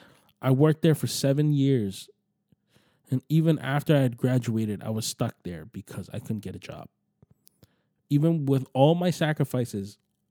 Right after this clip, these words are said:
all my work that I had done during that time, I couldn't get a job. And so I was working at McDonald's. I was going at it full time, and that was when I had the opportunity to go and work for a Korean company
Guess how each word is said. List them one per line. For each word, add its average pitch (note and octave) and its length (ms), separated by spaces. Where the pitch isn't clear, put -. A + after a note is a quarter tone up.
all D3+ 440
my C3+ 300
work B2 420
that A#2 120
I A2+ 60
had G#2+ 240
done A#2+ 460
during C#3 340
that A2+ 160
time, A2 260
I A2+ 60
couldn't B2+ 220
get G2+ 140
a - 40
job. - 320
And B2+ 180
so A2+ 340
I A2+ 100
was A2+ 160
working A#2+ 260
at A2 80
McDonald's. D3+ 640
I B2 60
was A#2+ 100
going A#2+ 280
at A#2+ 120
it A2 100
full E3+ 300
time, C#3 340
and B2+ 180
that C3+ 220
was C3 220
when B2 220
I A#2 80
had B2 160
the A#2+ 120
opportunity D3+ 720
to B2 120
go C3 400
and A#2+ 240
work C3+ 720
for F3+ 520
a B2 160
Korean D#3 480
company A2+ 500